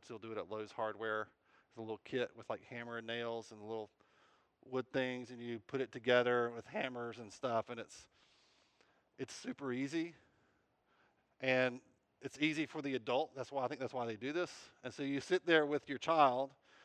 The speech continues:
and you do this thing, and you put it together, and it feels like you've done work for them. And then they, what do they do with it? They, they, they grab it, and they run to their mom or their friends and say, "Look what I made," right?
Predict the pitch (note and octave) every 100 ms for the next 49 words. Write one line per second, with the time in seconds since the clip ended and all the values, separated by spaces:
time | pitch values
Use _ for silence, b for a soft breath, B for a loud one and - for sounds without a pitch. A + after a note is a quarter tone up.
0 | b B2+ C3+ C3 D3+ D#3+ D3+ - - E3
1 | D#3 C#3+ C#3 - E3 D3+ D3 C#3 C#3+ C#3+
2 | C#3 C#3+ C3+ - F#3 F#3 D#3+ D#3 C#3+ D3
3 | A#2+ D3 C3+ B2 D3 C3+ - - - -
4 | B2 B2+ A2+ A2+ _ b b b C3+ D3+
5 | E3+ E3 D#3+ F#3 F3 C3+ E3+ D#3+ B2 B2+
6 | - _ _ _ _ _ _ _ _ D3
7 | C#3 C#3+ C#3 C#3+ C#3+ B2+ D#3+ F3+ F#3 F#3
8 | D3+ C#3+ C#3+ E3 F3 E3 D#3 C#3+ C#3+ E3
9 | E3 D#3+ D3+ C#3+ C3+ - F3 E3 D3 D#3+
10 | D3 F#3+ F#3 D#3+ D3+ D#3+ D3+ A2+ - _
11 | _ _ _ _ _ _ _ _ _ _
12 | _ - C#3 D#3